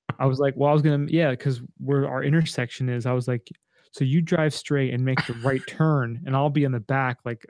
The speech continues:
Speaker 1: like a tow rope, like a, you know, when you
Speaker 2: Awesome.
Speaker 1: do the, um, like, tubing on, like, a
Speaker 2: Yeah.
Speaker 1: lake?" I'm like, "I'll be behind," and then it would just launch me off the jump.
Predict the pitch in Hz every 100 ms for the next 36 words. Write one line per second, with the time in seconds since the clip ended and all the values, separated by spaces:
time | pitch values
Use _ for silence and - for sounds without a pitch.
0 | - 120 120 - 139 143 165 175 135 123
1 | 123 147 151 147 123 135 123 120 120 120
2 | 117 113 113 _ _ 127 - - 151 151
3 | 151 156 151 _ _ 113 131 - 120 127
4 | 165 - _ _ _ _ _ _ 135 135
5 | 135 151 139 - 147 147 135 120 120 123
6 | 127 120 110 120 127 143 135 131 120 123
7 | - 120 113 139 110